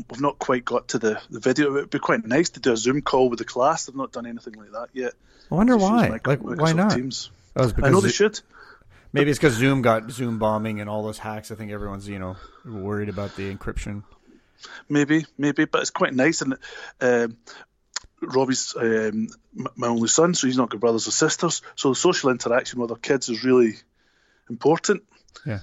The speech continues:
Speaker 1: Um, so he's been doing the odd time on iPads and he'll play a game and speak to some, some friends. Um,
Speaker 2: But, but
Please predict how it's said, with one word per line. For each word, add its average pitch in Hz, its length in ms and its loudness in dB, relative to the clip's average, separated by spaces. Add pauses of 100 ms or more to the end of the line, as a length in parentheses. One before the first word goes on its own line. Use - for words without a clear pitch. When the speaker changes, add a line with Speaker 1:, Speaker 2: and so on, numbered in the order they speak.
(140)
Speaker 1:
Um, 120 500 -4 (280)
so - 160 0
he's 160 160 2
been 117 140 -4
doing 120 200 4
the 113 120 2
odd 117 140 -2
time 117 200 -2
on 107 140 -4 (440)
iPads 117 600 -2
and 110 100 -4
he'll 113 80 -8
play - 220 -2
a 104 40 -4
game 107 240 -4
and 110 100 -2
speak - 240 -10
to - 100 -6
some, 104 360 -8
some 104 200 -10
friends. 147 560 0 (640)
Um, 113 580 0 (380)
Speaker 2:
But, 127 200 -4
but 131 60 0